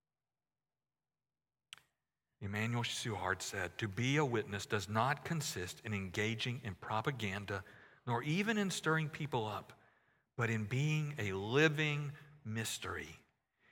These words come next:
It means to live in such a way that one's life would not make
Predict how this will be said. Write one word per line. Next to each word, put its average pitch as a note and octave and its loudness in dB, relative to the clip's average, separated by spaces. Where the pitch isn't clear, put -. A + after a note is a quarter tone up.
It C#3+ 6
means G3+ 6
to D3+ 2
live G#3 12
in C#3+ 2
such - 6
a G3 4
way G#2+ 6
that B2+ 6
one's F#3 8
life E3 10
would C#3 10
not F3 12
make D#3 8